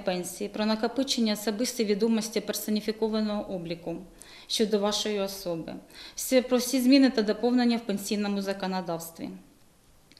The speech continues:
Для того, щоб зареєструватися на веб-порталі,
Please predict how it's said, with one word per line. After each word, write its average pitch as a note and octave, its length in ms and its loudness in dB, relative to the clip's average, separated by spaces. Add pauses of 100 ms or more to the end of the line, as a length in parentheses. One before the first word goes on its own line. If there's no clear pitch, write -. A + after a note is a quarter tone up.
(340)
Для A3 160 4
того, D4 260 8
щоб C#4+ 180 2
зареєструватися A#3 880 2
на A#3 220 0 (260)
веб-порталі, A3 760 0